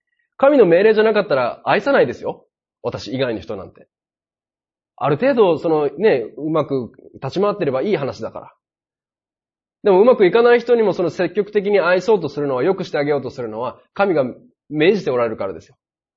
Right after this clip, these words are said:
それがなかったら愛さないですよ。そういうその、自分を一時的に幸せに、幸せ、じ-、自分を一時的に幸せにしたり、満足させたりするようなものはあるかもしれないですよ、この世に。でも、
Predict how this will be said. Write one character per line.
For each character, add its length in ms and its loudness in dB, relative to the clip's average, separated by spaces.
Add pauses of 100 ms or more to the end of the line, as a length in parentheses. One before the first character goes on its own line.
(120)
そ 140 -6
れ 60 -2
が 80 2
な 80 2
か 80 0
っ 60 -4
た 60 -2
ら 80 -2
愛 100 -2
さ 80 -4
な 80 -2
い 60 -4
で 60 -14
す 80 -20
よ。 80 -20 (920)
そ 140 4
う 40 8
い 60 6
う 60 4
そ 100 0
の、 140 4 (680)
自 200 0
分 280 8
を 120 -2
一 160 -10
時 160 0
的 200 0
に 80 2
幸 300 2
せ 100 2
に、 260 0
幸 300 4
せ、 220 -4
じ-、 320 -10
自 160 -4
分 180 4
を 200 4
一 180 -8
時 100 -2
的 200 2
に 100 2
幸 320 0
せ 120 -2
に 80 2
し 80 -12
た 100 2
り、 320 -2 (120)
満 260 2
足 140 0
さ 120 -2
せ 120 -4
た 100 0
り 100 0
す 140 -8
る 60 0
よ 80 4
う 40 2
な 60 2
も 100 2
の 80 0
は 160 -2
あ 40 2
る 100 0
か 100 0
も 60 0
し 100 -8
れ 60 -6
な 60 -4
い 40 -6
で 60 -10
す 80 -6
よ、 60 -6
こ 200 -10
の 80 -4
世 100 -6
に。 120 -12 (960)
で 100 6
も、 260 2